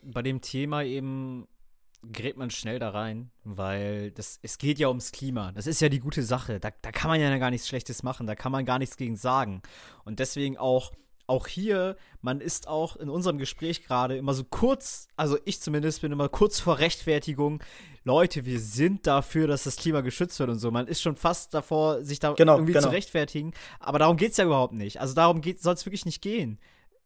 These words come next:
Speaker 1: Nur, also es ist halt, es ist halt die Schwierigkeit, dass es eben um diese gute Sache geht und dadurch kommt auch dieses Märtyrertum eben schnell hervor und dieses,
Speaker 2: Mhm.
Speaker 1: dass dort Helden gefeiert werden für die dämlichsten Aktionen. Und deswegen, äh,
Speaker 2: Ja,
Speaker 1: kann ich's auch
Speaker 2: absolut.
Speaker 1: absolut verstehen,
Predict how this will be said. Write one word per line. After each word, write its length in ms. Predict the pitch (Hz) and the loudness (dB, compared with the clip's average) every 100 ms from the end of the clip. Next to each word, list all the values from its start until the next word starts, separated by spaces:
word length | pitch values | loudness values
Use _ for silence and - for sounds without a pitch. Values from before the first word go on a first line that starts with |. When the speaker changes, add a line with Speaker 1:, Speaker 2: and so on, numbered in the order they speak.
| _ | _
Speaker 1:
Nur, 520 | 139 143 151 151 147 - _ _ _ _ _ _ _ - - _ | 0 4 4 4 0 -6 _ _ _ _ _ _ _ -20 -20 _
also 200 | - 139 | -4 -2
es 80 | 156 | 0
ist 140 | 175 | 2
halt, 260 | 175 165 160 | 4 4 2
es 140 | 147 | -2
ist 120 | 170 180 | -4 -2
halt 120 | 165 | -2
die 60 | |
Schwierigkeit, 440 | 151 156 - 123 110 | -2 -6 -4 -4 -4
dass 140 | 113 | -4
es 80 | 123 | -4
eben 180 | 135 135 | -4 -4
um 160 | - 160 | -2 0
diese 240 | 160 147 | 0 -2
gute 240 | 135 190 147 | -2 -4 -4
Sache 300 | 127 151 151 | -4 -4 -4
geht 340 | 165 160 156 | -2 -2 -2
und 140 | 139 131 | -4 0
dadurch 400 | 139 139 - - | 0 0 -6 -6
kommt 180 | 147 | -6
auch 100 | 123 | -4
dieses 240 | - 127 113 | -6 -6 -4
Märtyrertum 1200 | 120 117 120 107 - 113 76 110 107 - 117 107 | -4 -4 -4 -6 -6 -10 -8 -8 -8 -8 -8 -8
eben 220 | 110 107 | -10 -8
schnell 280 | - 110 104 | -8 -6 -6
hervor 380 | 104 - 120 113 | -8 -6 -4 -4
und 120 | 110 | -4
dieses, 260 | 117 113 | -4 -4
Speaker 2:
Mhm. 80 | 110 - - - | -6 -14 -18 -12
Speaker 1:
dass 140 | 104 | -6
dort 160 | 123 107 | -4 -2
Helden 280 | 123 143 | -2 0
gefeiert 420 | 127 117 123 120 110 | -2 -4 -2 -4 -4
werden 300 | 120 120 117 - - - | -4 -4 -8 -12 -20 -14
für 140 | - | -10
die 80 | 107 | -8
dämlichsten 580 | 98 113 110 104 - 92 | -4 -4 -4 -6 -8 -12
Aktionen. 420 | 90 - 87 87 _ _ _ _ _ _ _ _ | -12 -14 -14 -14 _ _ _ _ _ _ _ _
Und 160 | - 135 | -6 0
deswegen, 380 | 151 - 147 143 | 0 2 2 4
äh, 100 | 135 | 6
Speaker 2:
Ja, 80 | 151 | 8
Speaker 1:
kann 100 | 160 | 6
ich's 140 | 160 | 2
auch 80 | 156 | 0
Speaker 2:
absolut. 240 | - 123 | 0 4
Speaker 1:
absolut 360 | 147 - 156 156 | 4 2 -2 -4
verstehen, 480 | 147 - 147 151 | -4 -4 -2 -2